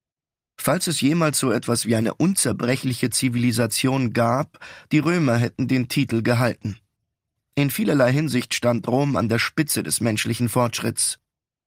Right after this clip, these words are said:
Aquädukte revolutionierten die Wasserversorgung.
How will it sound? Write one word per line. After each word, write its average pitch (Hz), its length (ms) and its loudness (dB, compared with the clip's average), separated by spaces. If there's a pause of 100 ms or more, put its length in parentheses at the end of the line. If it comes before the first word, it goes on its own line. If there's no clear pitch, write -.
(120)
Aquädukte 131 760 0
revolutionierten 135 840 0
die 131 100 0
Wasserversorgung. 120 960 0